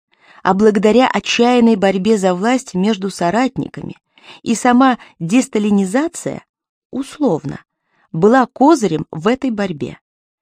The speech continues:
Когда государственной власти стало это не нужно, развернули оглобли обратно, и мы видим сейчас, как сталинизация идёт полным ходом. Делали ли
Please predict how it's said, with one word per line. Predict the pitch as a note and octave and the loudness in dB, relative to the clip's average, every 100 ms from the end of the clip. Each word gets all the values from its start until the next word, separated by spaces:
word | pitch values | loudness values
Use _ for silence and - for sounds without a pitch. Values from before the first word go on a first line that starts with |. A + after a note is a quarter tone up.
| _ - | _ -8
Когда | A3+ A#3+ E4 | -4 0 0
государственной | C4 B3 A3+ B3 - G#3 G#3+ | 0 -2 0 -2 -2 -2 -2
власти | G3+ G3 D#3+ - - - - | 0 -2 -4 -8 -14 -16 -20
стало | - - A3 G#3+ | -10 -2 -2 -2
это | G3+ G3 E3 | -4 -4 -2
не | E3 | 0
нужно, | E3+ C4 C#4 C#3+ - - _ _ - | 0 0 0 -4 -10 -16 _ _ -2
развернули | F3+ F3 G#3 A#3 D#4 D4+ | 0 2 2 4 6 4
оглобли | - G#3 G3+ A#3+ A3+ A#3+ | 2 0 2 2 0 -2
обратно, | - A3 D#3 D3 D3 D#3 D#3 _ | -2 -4 -2 -2 -4 -10 -12 _
и | D#3 | -2
мы | D3+ F#3+ | 0 0
видим | A#3 F#3 D#3+ | -2 -2 -2
сейчас, | - C3+ - G#3+ C4+ - | -4 -8 -4 -4 -4 -6
как | D#3 - | -8 -8
сталинизация | - - - A3+ F#3 D#3 C3+ C3+ C3 - G#3+ B3+ - _ - | -14 -8 -2 0 2 0 -2 -4 -6 -10 -8 -8 -8 _ -10
идёт | D3+ - C3 - - - | -10 -8 -8 -8 -12 -10
полным | C3+ D3+ F3 B3+ | -8 -6 -2 -2
ходом. | - - - F#3 F3+ _ _ _ _ _ _ _ _ _ _ _ _ _ _ | -4 -8 -10 -12 -16 _ _ _ _ _ _ _ _ _ _ _ _ _ _
Делали | D3+ G#3 C4 B3 A#3+ | -4 0 2 2 0
ли | A#3 A#3 | 0 -2